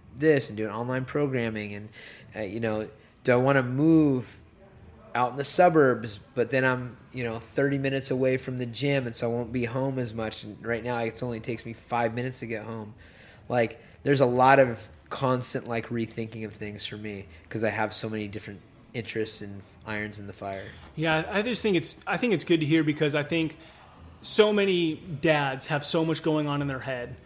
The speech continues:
Speaker 2: right?
Speaker 1: Right.
Speaker 2: Yours is definitely heightened and escalated, but, like, as dads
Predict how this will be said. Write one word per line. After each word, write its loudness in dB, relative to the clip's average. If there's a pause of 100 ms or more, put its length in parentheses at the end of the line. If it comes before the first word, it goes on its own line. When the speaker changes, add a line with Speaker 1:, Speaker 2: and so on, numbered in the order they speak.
(120)
Speaker 2:
right? 4
Speaker 1:
Right. 4
Speaker 2:
Yours 6
is -4
definitely 2
heightened 0
and 0
escalated, -4
but, 0 (320)
like, 0
as 2
dads -2